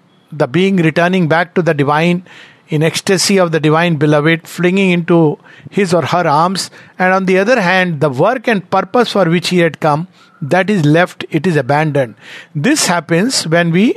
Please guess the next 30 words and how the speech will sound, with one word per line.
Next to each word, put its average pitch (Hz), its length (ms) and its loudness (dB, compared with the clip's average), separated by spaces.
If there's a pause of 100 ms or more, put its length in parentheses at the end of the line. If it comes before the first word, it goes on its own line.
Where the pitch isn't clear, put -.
approach 175 640 0 (1080)
that 160 300 0 (420)
great 190 340 0
reality 170 680 2 (300)
through 214 140 -2
the 196 120 0
mind 185 520 0
or 165 120 0
the 143 140 -2
heart, 139 400 -2
and 135 260 -4
that's 170 260 -2
what 175 160 0
we 156 140 0
see 170 240 0
in 151 180 -2 (440)
many 180 260 0
of 165 140 2
the 156 120 0
stories 170 440 2
and 151 180 0
legends, 156 460 -2
and, 143 280 -8
uh, 135 280 -4
I'll 147 140 -2
not 151 180 -2
enter 143 240 -2
into 135 260 -6
it 127 200 -6
that. 160 280 -2